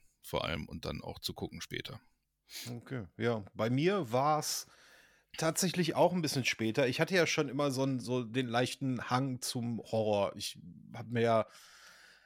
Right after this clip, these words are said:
Speaker 2: haben wir ja auch über Halloween schon gesprochen, dass ich mir die Halloween-Filme alle so geguckt habe und, äh, dann irgendwann auch dann die Freitag der dreizehnten Filme und die Nightmare on Elm Street und,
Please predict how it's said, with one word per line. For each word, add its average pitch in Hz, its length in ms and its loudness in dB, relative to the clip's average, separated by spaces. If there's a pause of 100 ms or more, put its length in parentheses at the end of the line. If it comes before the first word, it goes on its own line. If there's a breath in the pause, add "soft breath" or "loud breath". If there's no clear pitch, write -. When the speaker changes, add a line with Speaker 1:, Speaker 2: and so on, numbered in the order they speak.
(140 loud breath)
Speaker 2:
haben 160 180 4
wir 151 80 10
ja 143 80 10
auch 139 180 6
über 143 200 6
Halloween 135 340 6
schon 123 200 2
gesprochen, 113 420 0
dass 104 120 -4
ich - 140 -8
mir 110 160 0
die 104 280 -2
Halloween-Filme 110 680 0
alle 104 180 0
so 104 160 -6
geguckt - 380 -8
habe 95 320 0
und, 110 500 -4
äh, 110 160 2
dann 110 320 0
irgendwann 110 480 -2
auch 101 200 -2
dann 107 160 -2
die 107 100 -6
Freitag 104 340 0
der 107 100 0
dreizehnten 98 480 -4
Filme 98 300 -6
und 107 240 -6
die 123 80 -2
Nightmare 113 360 0
on 92 100 -6
Elm 92 240 -6
Street 101 440 -6
und, 107 440 -6